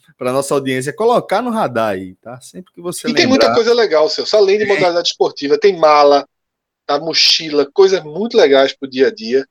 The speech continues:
Speaker 1: Tênis
Speaker 2: Nossa
Speaker 1: de basicamente todas as marcas disponíveis no mercado.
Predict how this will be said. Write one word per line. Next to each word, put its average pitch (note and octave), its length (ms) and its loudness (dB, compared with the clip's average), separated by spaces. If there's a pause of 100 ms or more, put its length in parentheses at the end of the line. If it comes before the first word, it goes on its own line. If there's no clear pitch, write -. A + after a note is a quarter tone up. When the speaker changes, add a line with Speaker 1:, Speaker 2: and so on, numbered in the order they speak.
Speaker 1:
Tênis F3 480 4
Speaker 2:
Nossa G#3+ 100 2
Speaker 1:
de D3 60 -4 (100)
basicamente F3 480 -2
todas A#3 240 -2
as G3 160 -2
marcas C#3+ 420 -2
disponíveis B2 520 -8
no B2 80 -10
mercado. G#2+ 520 -10